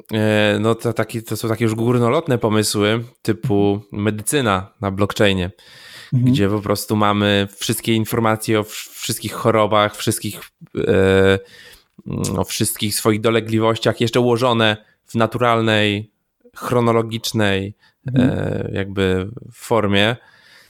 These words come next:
Speaker 2: Mhm.
Speaker 1: mm, gdzie po prostu trafiamy gdziekolwiek na świecie do, do szpitala czy, czy do lekarza i on
Speaker 2: Mhm.
Speaker 1: się łączy z tym, z tym blockchainem, my podajemy mu, czy dajemy mu dostęp tymczasowy do, do tych danych, tak, i,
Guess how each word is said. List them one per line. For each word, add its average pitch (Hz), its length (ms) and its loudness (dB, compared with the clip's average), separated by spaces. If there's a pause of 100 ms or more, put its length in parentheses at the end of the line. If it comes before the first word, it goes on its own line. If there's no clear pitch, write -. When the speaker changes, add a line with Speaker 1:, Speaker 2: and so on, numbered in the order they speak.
(120)
Speaker 2:
Mhm. 127 220 -2
Speaker 1:
mm, 101 460 0
gdzie 101 160 0
po 104 80 0
prostu 104 540 0
trafiamy 107 420 0
gdziekolwiek 113 680 0
na 110 80 -2
świecie 107 500 -2
do, 98 440 0
do - 60 -12
szpitala 101 500 0
czy, - 220 -6
czy - 280 -10
do 110 80 2
lekarza 104 600 0 (380)
i - 120 -10
on 113 120 2
Speaker 2:
Mhm. 113 60 2
Speaker 1:
się 104 380 2
łączy 113 420 0
z - 60 -6
tym, 104 220 0
z - 60 -12
tym 107 140 0
blockchainem, 107 580 2
my 107 120 2
podajemy 107 500 2
mu, 104 300 2 (300)
czy 98 220 0 (180)
dajemy 104 480 2
mu 107 100 2
dostęp 107 580 0
tymczasowy 107 720 0
do, 101 160 0
do 104 160 0
tych 104 160 -6
danych, 117 480 2
tak, 110 440 0
i, 101 260 -2